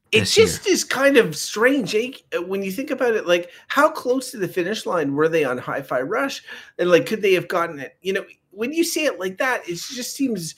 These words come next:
Speaker 1: mind-boggling that they decided to shadow drop this instead of, you know, talking about it all year, then releasing it maybe in December or whatever, you know, it just, they, it, I don't know, like,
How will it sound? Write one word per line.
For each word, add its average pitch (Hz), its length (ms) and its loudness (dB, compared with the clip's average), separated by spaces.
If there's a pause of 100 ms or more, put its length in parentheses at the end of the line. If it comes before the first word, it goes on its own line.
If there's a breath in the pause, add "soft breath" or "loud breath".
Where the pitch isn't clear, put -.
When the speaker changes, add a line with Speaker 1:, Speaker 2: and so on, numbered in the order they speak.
(260 loud breath)
Speaker 1:
mind-boggling 151 1400 4
that 135 260 -4
they 147 100 2
decided 139 480 -2
to 147 60 -10
shadow 240 320 -2
drop 127 320 0
this - 320 -8
instead 160 400 4
of, 143 220 6 (440 loud breath)
you 202 100 2
know, 143 160 6
talking 131 460 2
about 170 260 6
it 175 100 4
all 175 180 8
year, 175 460 8
then 143 200 2
releasing 131 420 0
it 151 120 -4
maybe 160 240 0
in 170 100 -2
December 160 560 2
or 127 160 0
whatever, 170 720 0
you 143 120 2
know, 147 280 2
it 147 180 -6
just, 175 300 -4 (420 loud breath)
they, 175 340 8 (460)
it, 175 180 -12 (200)
I 214 140 4
don't 320 160 4
know, 320 160 2
like, 151 400 0